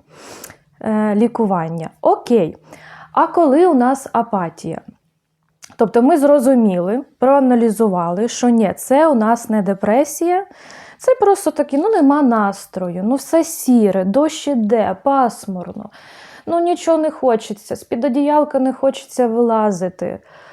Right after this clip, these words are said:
Оце вже апатія, да? Ми зрозуміли. Що для цього робити? По-перше, дорогенькі мої,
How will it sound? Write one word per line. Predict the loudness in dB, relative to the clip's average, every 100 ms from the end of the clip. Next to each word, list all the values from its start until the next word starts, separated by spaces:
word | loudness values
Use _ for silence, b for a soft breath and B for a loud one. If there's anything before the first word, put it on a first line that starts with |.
| B
Оце | -6 2 2
вже | 4 2
апатія, | 2 0 -4 -6 -4
да? | -2 2
Ми | 2
зрозуміли. | 2 0 0 -2 -2 -6 -8
Що | -4 2 4
для | 4 2
цього | 0 2 2 2 -2
робити? | -2 -6 -10 -12 -18 _ B B B B 0
По-перше, | 0 2 0 0 -2 0
дорогенькі | 2 2 2 2 2 2
мої, | 2 2 -2 -6